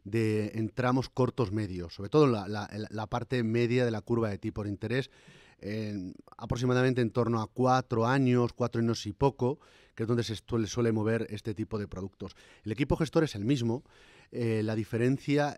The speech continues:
es, eh, el grado de concentración. El grado de concentración es mayor en el caso del Schroeder Eurocredit Conviction, es decir, coge aquellas ideas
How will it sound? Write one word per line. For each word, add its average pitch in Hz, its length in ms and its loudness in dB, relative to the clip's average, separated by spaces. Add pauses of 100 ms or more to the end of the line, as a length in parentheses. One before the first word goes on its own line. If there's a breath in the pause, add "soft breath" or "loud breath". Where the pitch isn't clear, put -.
es, 123 460 -4
eh, 113 300 -4
el 107 100 -6
grado 127 240 2
de 143 100 2
concentración. 107 1120 -2 (380 soft breath)
El 101 80 -8
grado 123 200 4
de 127 80 2
concentración 120 500 0
es 110 140 0
mayor 104 640 2 (260 soft breath)
en 110 80 -6
el 107 160 -4
caso 123 240 -2
del 110 180 0
Schroeder 113 300 0
Eurocredit 110 560 -2
Conviction, 131 640 -4 (260 soft breath)
es 101 140 -10
decir, 104 240 -6 (140)
coge 120 480 -2
aquellas 123 520 -4
ideas 117 680 0